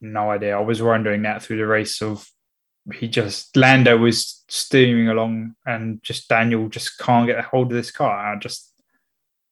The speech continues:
he seemed to make improvements in the last few races, but then he's dropped off and it's just, yeah, obviously McLaren obviously had more data, but they must be wondering the same thing of what can they do to get Daniel,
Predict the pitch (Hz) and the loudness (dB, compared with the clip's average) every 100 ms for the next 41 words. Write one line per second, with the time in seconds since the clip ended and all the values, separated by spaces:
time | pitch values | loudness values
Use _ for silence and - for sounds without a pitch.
0 | _ _ 127 123 180 156 156 139 139 156 | _ _ -2 2 2 4 4 4 4 2
1 | 160 170 - - 131 127 127 127 131 131 | 2 -4 -8 -6 -2 2 2 0 -2 -2
2 | 131 143 120 113 117 110 131 - 123 110 | -4 -6 -4 -4 -6 -4 -6 -4 -8 -6
3 | - 107 104 98 - _ _ _ _ _ | -10 -10 -12 -14 -18 _ _ _ _ _
4 | _ - 117 110 147 127 - 135 120 - | _ -4 -4 -2 -2 -2 -2 -4 -4 -12
5 | _ _ _ 131 127 175 160 139 131 113 | _ _ _ -2 2 4 4 4 0 -4
6 | - _ _ _ - 127 - 120 110 113 | -16 _ _ _ -4 -2 -2 -6 -4 -2
7 | 117 120 123 123 107 110 - _ _ 120 | 0 2 0 -2 -6 -8 -10 _ _ 0
8 | 117 113 123 107 107 104 113 104 107 107 | 0 -4 -8 -8 -10 -8 -8 -8 -8 -10
9 | 98 _ _ _ _ _ _ _ _ _ | -12 _ _ _ _ _ _ _ _ _
10 | _ _ _ _ 131 135 131 135 127 123 | _ _ _ _ 2 2 4 0 2 2
11 | 135 123 123 - 135 123 123 120 113 | 2 4 2 2 0 0 -2 -2 -6